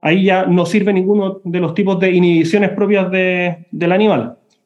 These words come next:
Bueno, y está esa territorialidad que compartimos con ciertos animales,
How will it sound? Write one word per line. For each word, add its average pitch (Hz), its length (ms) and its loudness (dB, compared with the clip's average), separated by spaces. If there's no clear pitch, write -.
Bueno, 175 260 2
y 175 80 2
está 233 180 -2
esa 233 180 0
territorialidad 208 880 0
que 214 160 -2
compartimos 202 720 0
con 185 140 -2
ciertos 202 340 -2
animales, 208 560 0